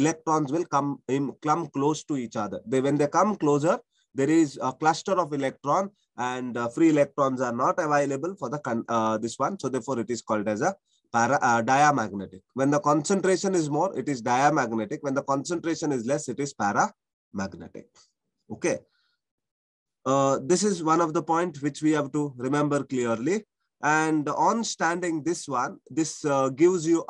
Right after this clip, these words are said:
amides and hydrogen gas. Okay, if you keep it for a longer time, this solution, it gives you amides and hydrogen gas. So questions have been asked from here also. Very important question. And the second thing, you know, if you take a sodium,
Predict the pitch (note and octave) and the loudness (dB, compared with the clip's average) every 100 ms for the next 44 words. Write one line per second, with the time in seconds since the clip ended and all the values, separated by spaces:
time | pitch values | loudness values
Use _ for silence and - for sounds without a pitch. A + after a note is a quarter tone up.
0 | C3+ D#3 F3+ F#3 E3+ E3+ D3 C3+ C3+ C3 | 0 2 0 0 -2 -4 -4 -4 -4 -4
1 | B2+ A2 F2+ - - _ _ _ _ _ | -6 -8 -12 -16 -20 _ _ _ _ _
2 | _ _ B2 D3 D#3 D#3+ D3+ F#3 G3+ G3+ | _ _ -6 2 4 4 4 4 2 0
3 | F#3 E3 D#3 D3 D3+ D#3+ D3+ C#3+ F3+ D3+ | 2 2 4 4 2 0 0 0 0 -2
4 | C#3+ - C3 B2+ F#3+ E3+ C3+ C3+ D#3 C#3+ | -4 -2 -2 -2 -2 -4 -2 0 0 0
5 | D3+ E3 - C#3 D3 D3 C#3+ G#3+ - - | -4 -4 -8 -4 0 0 0 -4 -10 -10
6 | B2+ D#3+ G3+ B2 A2+ A2+ G#2 D#3 C4 _ | -6 -6 -4 -2 0 0 2 0 -2 _
7 | _ _ - - D3 - - _ _ _ | _ _ -18 -14 -14 -14 -20 _ _ _
8 | - E3 F3+ - - F#3 F#3+ G#3+ G3 F#3+ | -2 -2 -2 -8 0 2 4 2 2 2
9 | F3 F3+ F3 D3 E3+ E3 E3 D#3 E3 D#3+ | 4 2 4 4 2 0 -4 -2 0 2
10 | D3 C#3+ C#3 A#2+ A2+ - - B2+ D3+ E3+ | 2 2 2 -2 -6 -14 -4 0 4 4
11 | C#3 C3 C#3 C3+ D3 C#3+ A#2 G2+ - - | 4 2 0 2 -2 -4 -4 -6 -8 -18
12 | - _ _ _ _ _ _ _ _ C3 | -20 _ _ _ _ _ _ _ _ 0
13 | E3+ F3 F#3+ G#3+ A3 G#3 A3 F#3+ F#3 G3 | 2 2 2 4 4 4 4 4 4 4
14 | E3 D#3+ F#3 F3+ G3 G3+ G#3 G3+ E3 D#3+ | 4 4 2 0 2 -2 -2 -2 0 4
15 | E3 C3 | 4 2